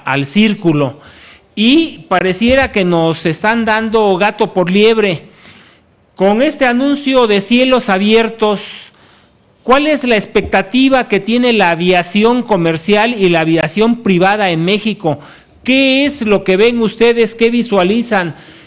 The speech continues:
¿Es un buen anuncio o un anuncio funesto como estas grandes reformas que se han hecho en México?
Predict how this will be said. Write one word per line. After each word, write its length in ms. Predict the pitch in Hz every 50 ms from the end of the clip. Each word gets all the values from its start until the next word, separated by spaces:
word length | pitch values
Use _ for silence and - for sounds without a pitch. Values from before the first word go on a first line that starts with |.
| - _
¿Es 280 | - 220 247 254 247 -
un 360 | 269 277 269 269 262 233 208
buen 280 | 190 233 254 269 262 240
anuncio 600 | 220 226 233 262 285 311 285 - - 277 285 285
o 920 | 294 294 285 - - - - - - - 196 214 262 311 320 - - - - _ _ _ _
un 180 | 214 226 247
anuncio 760 | 233 214 214 220 240 254 254 233 - - 233 226 226 226 220 214
funesto 840 | 208 - - - 180 185 185 202 226 240 240 240 - 240 220 -
como 260 | - 196 180 185 190 202
estas 480 | 214 220 214 208 - 220 190 185 170
grandes 360 | 175 190 190 202 208 202 185
reformas 520 | 160 165 156 - 190 196 196 185 180 165 -
que 120 | - 156
se 100 | 147 180
han 140 | 175 175 180
hecho 180 | 180 180 - 165
en 80 | 151
México? 420 | 151 156 147 - 151 143 - -